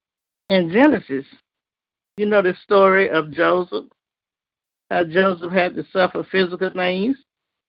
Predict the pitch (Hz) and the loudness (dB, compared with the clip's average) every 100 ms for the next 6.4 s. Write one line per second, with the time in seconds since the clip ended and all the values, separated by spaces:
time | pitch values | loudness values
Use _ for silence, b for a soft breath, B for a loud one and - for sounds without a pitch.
0 | _ _ _ - 170 190 190 - - _ | _ _ _ -14 -4 -2 -2 -8 -20 _
1 | _ _ - _ _ 247 247 220 214 214 | _ _ -20 _ _ 0 2 4 2 2
2 | 202 208 202 214 202 190 202 208 202 190 | 0 2 0 -2 -2 0 0 2 -2 -4
3 | _ 202 220 214 233 196 170 165 190 190 | _ 4 6 6 2 2 -2 -4 -4 -2
4 | 185 185 175 160 - _ - _ _ - | -2 -4 -4 -4 -4 _ -20 _ _ -10
5 | 165 _ 247 233 226 208 180 165 190 196 | -10 _ 4 6 4 -2 -4 2 6 6
6 | 185 180 160 | 4 2 0